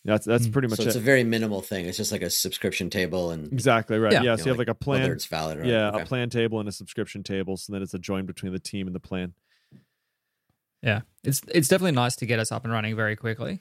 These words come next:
Speaker 2: in terms of,
Speaker 3: Mm-hmm.
Speaker 2: you know, onboarding new subscribers and, and handling plan changes and pro rata and, and things like that. In the future, we, we m-, probably look at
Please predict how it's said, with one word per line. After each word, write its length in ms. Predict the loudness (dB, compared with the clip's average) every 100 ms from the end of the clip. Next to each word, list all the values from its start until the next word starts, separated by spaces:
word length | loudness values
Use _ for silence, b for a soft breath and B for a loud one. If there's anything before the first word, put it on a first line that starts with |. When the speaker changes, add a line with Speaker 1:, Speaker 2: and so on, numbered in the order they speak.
| _ -10
Speaker 2:
in 160 | -8
terms 340 | -2 -2 0 0
of, 200 | 0 -2
Speaker 3:
Mm-hmm. 200 | -2 0
Speaker 2:
you 60 |
know, 120 | 0 0
onboarding 720 | 0 2 2 2 0 -2 -2
new 140 | -2
subscribers 720 | -2 -4 0 2 2 2 0 -2
and, 180 | -2
and 240 | -2 0 0
handling 560 | 0 0 0 -2 -4 -2
plan 180 | 0 0
changes 380 | 0 -2 -4 -6
and 120 | 0
pro 140 | 2
rata 320 | 2 0 -2
and, 320 | -4 -6 -12 -12
and 300 | -10 -8 -10 -12 _
things 240 | -2 0
like 220 | 0 -2 2
that. 340 | 2 0 -6 _ _
In 100 | 2
the 80 | 2
future, 300 | 4 2 4
we, 120 | 2 0 _ _ -2
we 100 | 0
m-, 240 | 2 0 -2
probably 300 | 2 4 4
look 240 | 2 2 2
at 240 | 2